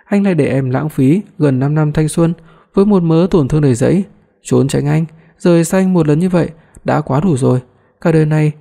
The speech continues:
sẽ không một lần nào anh để mất mẹ con em thêm một lần nào nữa. Anh cam đoan là vậy." Tay nâng nhẹ khuôn cằm tú lệ nơi Khiết Tâm, đưa mắt cười trao cho cô cái hôn nhẹ nhàng,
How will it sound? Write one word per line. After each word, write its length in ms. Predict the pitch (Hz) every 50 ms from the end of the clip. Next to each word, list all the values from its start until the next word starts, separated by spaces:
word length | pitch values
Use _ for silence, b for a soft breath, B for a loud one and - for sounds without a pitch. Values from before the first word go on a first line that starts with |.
| b b b
sẽ 180 | - 160 151
không 200 | - - 156 147
một 140 | 139 135 123
lần 180 | 123 123 117 120
nào 280 | 127 123 127 123 - B B B B
anh 180 | B 131 131 131
để 100 | 120 113
mất 200 | 120 147 165 180
mẹ 200 | 170 143 - -
con 220 | - 135 135 139
em 200 | 139 139 135 139
thêm 200 | - 143 139 135
một 100 | 135 127
lần 160 | 127 127 120
nào 120 | 120 123 123
nữa. 260 | 120 135 151 175 202 - b b b b b b b b
Anh 240 | - 147 139 139 135
cam 200 | - 143 139 139
đoan 160 | 143 139 139
là 100 | 139 131
vậy." 180 | 131 131 131 - - _ _ _ _ _ _ _ _ _ _ _ _ _ _ _ _ _ _ _ _ _ _ _ _ _ _ _ - b b b b b b b b b b b
Tay 180 | - 185 185
nâng 220 | 185 190 190 185 175
nhẹ 200 | 175 165 175 - 127
khuôn 320 | - - 151 147 139 139
cằm 160 | 143 143 120 123
tú 160 | - 127 139
lệ 220 | 165 170 151 - 135
nơi 220 | 131 131 131 127
Khiết 200 | - - 170 -
Tâm, 200 | - 151 151 151 - - _ _ _ _ _ - _ -
đưa 120 | 202 180 180
mắt 220 | 190 214 - -
cười 280 | - 175 160 156 156 151
trao 180 | - 175 170
cho 160 | 160 - 170 160
cô 260 | - 160 156 151 147
cái 140 | 147 139 135
hôn 160 | 151 151 139
nhẹ 160 | 135 131 -
nhàng, 280 | 120 117 120 120 117